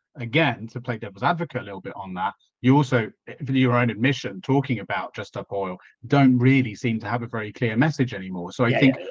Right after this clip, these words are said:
Speaker 1: a lot of that, a lot of what we were seeing about, you know, when, when reporters are doing this sort of, you know, probing and, and saying, and pointing out the hypocr-, hypocrisy of an individual,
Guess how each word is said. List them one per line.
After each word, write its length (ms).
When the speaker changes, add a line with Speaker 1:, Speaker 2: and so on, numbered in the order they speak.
Speaker 1:
a 40
lot 220
of 160
that, 240
a 40
lot 180
of 100
what 120
we 100
were 100
seeing 360
about, 360
you 80
know, 240
when, 260
when 140
reporters 460
are 60
doing 280
this 140
sort 140
of, 140
you 100
know, 120
probing 580
and, 120
and 200
saying, 280
and 140
pointing 380
out 300
the 80
hypocr-, 460
hypocrisy 580
of 80
an 80
individual, 840